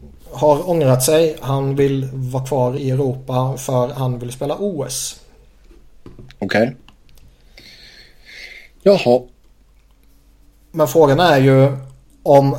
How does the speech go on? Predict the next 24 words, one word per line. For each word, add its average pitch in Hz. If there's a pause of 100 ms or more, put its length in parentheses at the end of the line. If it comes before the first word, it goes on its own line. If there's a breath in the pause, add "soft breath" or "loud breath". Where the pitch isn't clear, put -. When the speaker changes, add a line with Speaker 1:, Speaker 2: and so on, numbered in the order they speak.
Speaker 1:
anledningen 131
till 147
att 135
han, 127 (460 loud breath)
eh, 73 (520)
kanske 127
inte 127
hamnar 117
i 120
N 135
H 151
L 131
är 123
för 123
att 117
han 123 (680)
de 135
facto 131
vill 123
spela 117
O 156
S, -
och 127
det 120